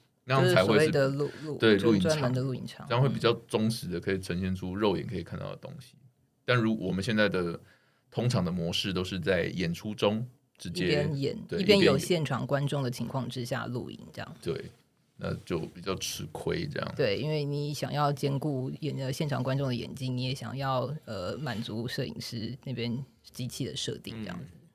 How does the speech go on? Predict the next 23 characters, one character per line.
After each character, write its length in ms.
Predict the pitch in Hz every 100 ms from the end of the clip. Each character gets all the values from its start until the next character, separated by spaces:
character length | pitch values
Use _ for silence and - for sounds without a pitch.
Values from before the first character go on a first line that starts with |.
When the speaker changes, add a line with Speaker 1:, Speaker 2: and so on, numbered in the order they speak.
| _ _
Speaker 2:
对。 80 | -
Speaker 1:
这 80 | 190
以 100 | 110
前 200 | 107 90
是 80 |
不 60 | 110
是 80 | 120
一 40 |
个 100 | 107
大 240 | - 113 90
灾 260 | - 87
问 220 | 87 95 80
啊？ 120 | - -
就 120 | - 95
是 480 | 95 90 85 - - - _ _
你 220 | - 95
的 160 | 92 98
画 200 | - 113
面 200 | 107 104
要 160 | 107 104
否 340 | - 82 -
摄 320 | - 101 92
影 180 | 85 62